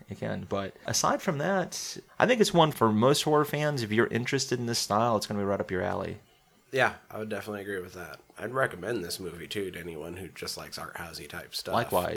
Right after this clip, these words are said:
Speaker 2: As long as they're
Speaker 1: Comfortable
Speaker 2: they,
Speaker 1: with the
Speaker 2: as
Speaker 1: stuff
Speaker 2: long as
Speaker 1: we
Speaker 2: they
Speaker 1: just
Speaker 2: kinda
Speaker 1: talked
Speaker 2: know
Speaker 1: about.
Speaker 2: what they're about to get into,
Speaker 1: <laughs>
Speaker 2: yeah.
Speaker 1: Yeah.
Speaker 2: And, uh, it's weird, 'cause you kinda have to almost warn about this movie like it's a more extreme movie than it is.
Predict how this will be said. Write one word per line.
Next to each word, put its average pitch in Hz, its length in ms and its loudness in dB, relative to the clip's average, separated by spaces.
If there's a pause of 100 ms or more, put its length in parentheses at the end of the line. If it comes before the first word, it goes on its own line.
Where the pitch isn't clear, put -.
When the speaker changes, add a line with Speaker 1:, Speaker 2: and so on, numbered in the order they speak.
Speaker 2:
As 87 100 -4
long 90 240 -6
as 87 140 -8
they're 85 280 -10 (680)
Speaker 1:
Comfortable 107 380 4
Speaker 2:
they, 101 40 4
Speaker 1:
with - 320 -2
the - 80 -8
Speaker 2:
as 104 60 0
Speaker 1:
stuff 110 100 8
Speaker 2:
long 110 120 12
as 117 40 6
Speaker 1:
we 107 60 10
Speaker 2:
they 110 60 8
Speaker 1:
just 117 120 10
Speaker 2:
kinda 117 160 12
Speaker 1:
talked - 60 -
Speaker 2:
know 107 60 10
Speaker 1:
about. 110 60 10
Speaker 2:
what 110 100 6
they're 185 120 12
about 101 240 8
to 98 80 0
get 92 140 -2
into, 98 440 -2
Speaker 1:
<laughs> - 0 -
Speaker 2:
yeah. 92 240 0
Speaker 1:
Yeah. 95 260 2 (420)
Speaker 2:
And, 107 180 0
uh, - 40 -12 (460)
it's - 240 -4
weird, 117 400 4
'cause 95 160 -10
you 101 60 -4
kinda 131 320 4
have 110 260 2
to 104 140 -2
almost 101 320 -4
warn 101 440 0
about 107 420 0
this 107 180 -4
movie 107 580 -4 (400)
like 92 480 -2
it's 98 160 0
a 98 80 -4
more 92 460 -6
extreme 90 640 -4
movie 87 380 -10
than 87 240 -8
it 78 160 -12
is. 117 580 -2